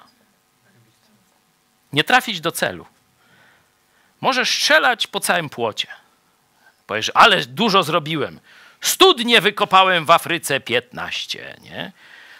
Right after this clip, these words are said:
Stypendiów dla biednych dzieci sto dwadzieścia. Klubów sportowych i szkół założyłem pięć". Ale c-, cel, cel, pytam. O cel,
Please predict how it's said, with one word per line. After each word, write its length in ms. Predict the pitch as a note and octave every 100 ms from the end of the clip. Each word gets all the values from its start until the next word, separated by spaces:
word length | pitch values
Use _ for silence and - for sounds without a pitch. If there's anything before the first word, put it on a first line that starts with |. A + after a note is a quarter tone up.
| -
Stypendiów 840 | - E4+ E4+ E4 D#4+ A3+ C4+ A#3+
dla 180 | D#3+ G3+
biednych 480 | C#3+ G#3 F3+ G3 B2
dzieci 640 | A#2 D3+ - C#3 C3+ A2+ _ _
sto 360 | - - - F#3
dwadzieścia. 840 | C3+ C3 A#2+ G2+ - - - - - - - _
Klubów 420 | - G#4+ G#4+ E4+
sportowych 720 | - - C#4 B3+ D4 C4 C4+ A#3
i 80 |
szkół 340 | A3 - G#3+ F#3+
założyłem 680 | D#3+ D#3 C#3 A2 A#2+ A2 A2
pięć". 600 | - C2 B1 - - - _ _ _ _ _ _ _ _ _ _
Ale 180 | - C#3
c-, 120 | - _ _
cel, 540 | - - C3 - - - _ _ _ _ _ _ _ _ _ _ _ _
cel, 460 | - G3+ - - C#2 _
pytam. 540 | - - - - - - _ _ _ _ _ _ _ _ _
O 100 | -
cel, 460 | - - F#3 F#3+